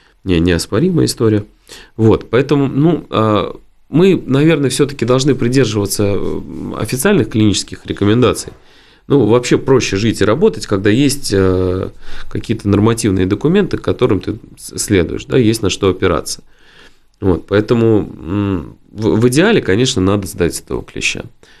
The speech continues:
Но это если мы вот в, в, в Москве, и мы берем этого клеща и относим в лабораторию.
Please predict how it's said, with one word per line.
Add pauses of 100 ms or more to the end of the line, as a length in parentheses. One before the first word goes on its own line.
(240)
Но
это
если
мы
вот
в,
в,
в
Москве,
и
мы
берем
этого
клеща
и
относим
в
лабораторию.